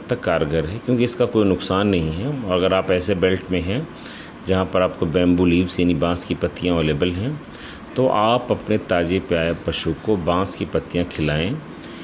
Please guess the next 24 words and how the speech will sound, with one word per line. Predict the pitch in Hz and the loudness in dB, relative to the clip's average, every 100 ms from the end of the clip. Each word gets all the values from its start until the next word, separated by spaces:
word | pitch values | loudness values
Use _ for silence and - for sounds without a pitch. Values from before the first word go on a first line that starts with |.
| - - | -12 -2
ये | 101 127 | 2 4
भी | 113 147 | 4 2
जो | 123 101 | 2 2
है, | 85 104 147 | 2 2 0
आ, | - 82 80 80 78 76 | -4 -4 0 2 2 0
जो, | 80 80 85 78 76 - - - - - | -2 0 2 2 0 -4 -8 -12 -14 -12
आ, | - 82 85 | -10 -8 -6
सब, | - 82 - - | -6 -6 -8 -2
रिटेंशन | 87 82 101 92 95 | 0 2 0 2 2
ऑफ | 98 - | 0 0
placenta | 85 87 80 95 | 0 0 2 0
की | 90 | 0
समस्या | - 85 82 95 90 | 0 0 2 2 4
ना | 87 95 | 4 4
होने | 87 85 85 | 2 2 2
में | 87 | 2
मदद | 80 71 - - | 2 -2 -6 -2
करता | 87 - 107 | -2 0 2
है | 143 | 4
और | 139 | 2
जेर | 85 87 76 | 2 0 2
गिराने | 80 78 87 | 2 2 2
में | 92 | 0
मदद | 78 67 | -2 -6